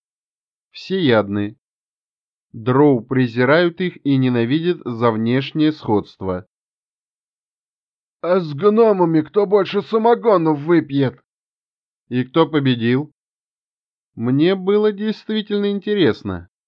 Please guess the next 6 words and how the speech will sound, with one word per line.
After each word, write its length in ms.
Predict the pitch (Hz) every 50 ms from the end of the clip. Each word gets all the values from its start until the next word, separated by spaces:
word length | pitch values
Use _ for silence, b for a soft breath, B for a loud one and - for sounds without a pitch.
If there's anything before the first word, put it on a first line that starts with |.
| _ _ _
что 380 | - - - _ - 180 185 165
вышло 440 | 147 151 180 196 175 - - 143 131
из 260 | 131 131 120 117 127
этой 260 | 160 175 175 - 190
глупой 480 | 170 156 156 160 160 156 - 170 170 160
затеи — 720 | 143 147 170 175 170 - 175 139 107 95 90 85 78 78